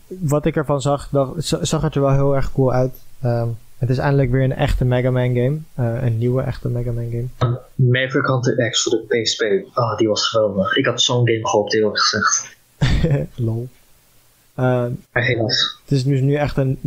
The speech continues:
Speaker 1: eh, mainline Mega Man game. Ehm, een van de aanpassingen is dat Mega Man nu, eh, er anders uit komt te zien wanneer die krachten van iemand, van, van een,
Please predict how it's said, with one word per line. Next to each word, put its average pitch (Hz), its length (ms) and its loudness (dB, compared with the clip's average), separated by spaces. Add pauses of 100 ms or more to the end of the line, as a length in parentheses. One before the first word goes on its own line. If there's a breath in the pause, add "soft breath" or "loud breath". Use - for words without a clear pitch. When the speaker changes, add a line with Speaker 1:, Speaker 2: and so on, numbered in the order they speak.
Speaker 1:
eh, 123 240 0
mainline 127 420 0
Mega 123 240 0
Man 120 220 -4
game. 120 220 -6 (600 soft breath)
Ehm, 131 340 2 (880)
een 151 120 0
van 151 120 0
de 156 80 0
aanpassingen 151 560 0
is 139 160 0
dat 143 160 2 (100)
Mega 139 400 -2
Man 135 200 2
nu, 135 200 0 (200)
eh, 123 400 0
er 139 200 0
anders 139 300 0
uit 151 200 0
komt 160 180 -2
te 143 60 -10
zien 147 240 0
wanneer 135 240 0
die 131 120 0
krachten 135 360 0
van 135 140 -4
iemand, 127 360 -4 (100)
van, 139 300 -4
van 127 120 0
een, 120 300 -4